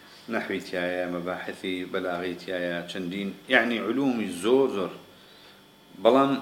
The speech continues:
ئیسلام هەر هەمووشی لە سیاقی عەمەل و عیباداتە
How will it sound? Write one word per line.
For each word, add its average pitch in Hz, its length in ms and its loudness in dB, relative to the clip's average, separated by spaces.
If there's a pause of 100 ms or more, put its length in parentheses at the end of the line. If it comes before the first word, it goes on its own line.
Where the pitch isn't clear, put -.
(140)
ئیسلام 131 320 4
هەر 143 260 0
هەمووشی 113 360 -2
لە 110 60 2
سیاقی 127 680 6 (100)
عەمەل 120 320 4
و 107 140 2
عیباداتە 107 600 6